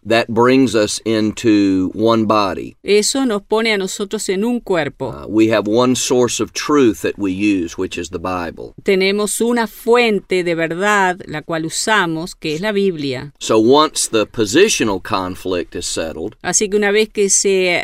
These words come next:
Speaker 2: soluciona el conflicto posicional
Speaker 1: between God and man,
Speaker 2: entre Dios y el hombre,
Speaker 1: then that puts all believers at the same point.
Speaker 2: entonces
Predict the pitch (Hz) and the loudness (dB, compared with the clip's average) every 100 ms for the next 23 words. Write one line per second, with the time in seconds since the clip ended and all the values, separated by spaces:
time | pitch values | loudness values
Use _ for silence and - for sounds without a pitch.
0 | - - 190 180 - - 220 240 247 214 | -6 -4 -2 -2 -4 -4 0 2 2 2
1 | 165 156 135 175 175 170 - 220 202 - | 0 -2 -2 -4 -6 -10 -6 -8 -6 -4
2 | 185 165 - 165 - - 175 180 196 185 | -4 -4 -6 -8 -6 -6 -4 -2 0 0
3 | 170 185 _ _ 95 - 107 104 98 110 | -2 -6 _ _ -8 -6 -4 -2 0 0
4 | 113 113 104 95 104 123 107 78 87 185 | 2 2 0 -2 -2 -2 -2 -6 -4 -4
5 | 180 175 185 202 - 185 175 208 196 170 | -2 0 0 0 -2 0 2 2 0 -2
6 | 165 175 208 - _ _ - 117 117 110 | -4 -4 -8 -16 _ _ -2 0 2 4
7 | 139 151 - 131 127 - - - - 117 | 2 2 0 0 0 -6 -8 -10 -2 2
8 | 127 131 113 113 135 170 156 104 101 101 | 4 4 4 4 6 6 4 2 2 0
9 | - - - - 101 92 - 123 117 113 | -4 -8 -10 -8 -6 -6 -4 0 0 0
10 | - 139 113 78 - - - 196 202 214 | -2 -2 0 -4 -12 -18 -6 -4 -2 -2
11 | 233 277 | -2 0